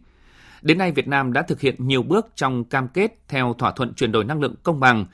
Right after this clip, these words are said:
như là thành lập ban chỉ đạo, phê duyệt đề án thực hiện, lập ban thư ký với các nhóm công tác chuyên môn, triển khai lập kế hoạch huy động nguồn lực, vân vân. Nhấn mạnh ý nghĩa quan trọng của việc triển khai dự án thí điểm trong khuôn khổ thỏa thuận chuyển đổi năng lượng công bằng,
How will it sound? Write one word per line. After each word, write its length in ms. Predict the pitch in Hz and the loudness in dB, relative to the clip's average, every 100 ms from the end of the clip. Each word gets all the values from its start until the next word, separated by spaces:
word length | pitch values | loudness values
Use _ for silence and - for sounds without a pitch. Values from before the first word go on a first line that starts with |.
| _ | _
như 120 | 139 | 0
là 100 | 143 | 2
thành 220 | 113 113 113 | 0 0 0
lập 180 | 107 | 0
ban 140 | 110 120 | 0 0
chỉ 140 | - 107 | 0 2
đạo, 260 | 113 104 - _ | 4 4 0 _
phê 140 | - 170 | -2 0
duyệt 240 | 135 120 | 0 0
đề 160 | 117 113 | -2 -2
án 260 | - 113 175 | -2 -4 -4
thực 140 | 135 | -2
hiện, 220 | 127 117 - _ - | 2 0 -2 _ -2
lập 200 | 143 139 | -2 0
ban 120 | 165 | -2
thư 100 | 151 | -2
ký 380 | 147 131 127 175 156 | -2 0 2 0 0
với 180 | 120 | 0
các 160 | 131 160 | 0 -2
nhóm 180 | 123 143 | -4 -2
công 180 | 151 123 | -4 -4
tác 160 | 175 175 | -6 -2
chuyên 180 | 170 143 | -2 0
môn, 260 | 139 135 123 - - | 0 0 -2 -10 -12
triển 160 | - 135 | 0 0
khai 280 | 113 165 147 | 0 -2 -2
lập 160 | 135 - | -4 -2
kế 80 | 151 | -4
hoạch 220 | 156 113 - | -2 -4 -4
huy 140 | 156 | -2
động 160 | 135 113 | -2 -2
nguồn 180 | 113 110 | -2 2
lực, 180 | 110 - _ - | 0 0 _ -2
vân 120 | 123 | 2
vân. 220 | 123 117 - _ _ _ _ _ - - - | 4 4 0 _ _ _ _ _ -20 -14 0
Nhấn 160 | 135 | 2
mạnh 120 | 175 135 | 2 2
ý 100 | 127 | 0
nghĩa 200 | 143 143 175 | 0 0 0
quan 180 | 147 127 | -2 0
trọng 260 | 120 92 | -2 -2
của 220 | - 123 | 0 0
việc 220 | 107 117 - | 2 -2 -2
triển 220 | 135 101 | -2 -2
khai 220 | - 139 | -2 -2
dự 120 | 123 | -2
án 180 | 117 120 - | -2 -2 -4
thí 120 | 165 | 0
điểm 280 | 165 107 85 | 2 0 -2
trong 220 | 139 127 | -6 -4
khuôn 160 | 143 | -4
khổ 260 | 123 123 98 - | 0 0 0 -2
thỏa 120 | 117 | -2
thuận 180 | - 120 - | -2 -6 -2
chuyển 160 | 123 | 0
đổi 140 | 110 101 | 0 0
năng 160 | 156 | -2
lượng 120 | 143 - | -2 -2
công 140 | 156 | 2
bằng, 240 | 135 117 | 4 4